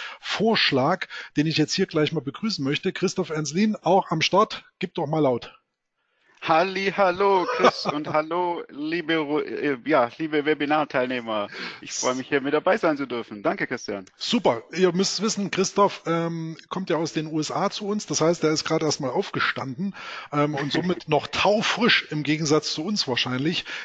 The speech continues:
Speaker 1: die hier schon, äh, seit einigen Stunden aktiv sind. Aber umso dynamischer geht's natürlich gleich zur Sache. Ich freue mich auf jeden Fall, dass Christoph heute wieder da ist.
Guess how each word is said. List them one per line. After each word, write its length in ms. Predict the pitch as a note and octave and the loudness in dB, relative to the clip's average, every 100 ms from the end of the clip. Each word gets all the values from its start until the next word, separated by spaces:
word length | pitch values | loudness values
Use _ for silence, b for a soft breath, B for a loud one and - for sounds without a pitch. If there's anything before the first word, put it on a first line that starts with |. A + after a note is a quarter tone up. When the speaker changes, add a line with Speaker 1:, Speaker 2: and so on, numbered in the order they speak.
| B | B
Speaker 1:
die 60 | C#3 | 2
hier 140 | D3+ | 2
schon, 280 | - E3+ D#3+ | 2 0 0
äh, 320 | C#3 C#3+ C#3 | 2 2 2
seit 200 | C3 C#3 | 2 2
einigen 300 | C#3+ E3 C#3+ | 0 -4 -4
Stunden 300 | - C#3+ D3 | -4 -4 -4
aktiv 340 | B2+ - F#3+ - | -4 -4 -4 -2
sind. 220 | D3+ D3 | -2 0
Aber 160 | B2+ | 0
umso 240 | D3 C#3+ C#3+ | 0 0 0
dynamischer 560 | D3 C3+ D3 F#3+ E3 | 0 0 0 0 0
geht's 240 | C#3+ D#3 D#3+ | -2 -4 -4
natürlich 360 | D3+ D3 C3+ | -6 -4 -4
gleich 280 | - C#3 C#3+ | -2 -2 0
zur 120 | - | -2
Sache. 320 | B2 B2+ G#3 G3 B B | 0 0 -2 -6 B B
Ich 160 | D3+ - | -2 0
freue 160 | C#3+ F#3+ | 2 2
mich 160 | F3 | 2
auf 80 | D#3+ | 2
jeden 140 | E3 | 0
Fall, 180 | D#3 D#3+ | 2 2
dass 180 | D3 - | 2 0
Christoph 340 | F#3 - E3 | -4 -4 -2
heute 200 | D#3 D3+ | 0 0
wieder 160 | D3 C3+ | 0 0
da 260 | B2 D#3 G3+ | 0 0 -2
ist. 180 | - | -4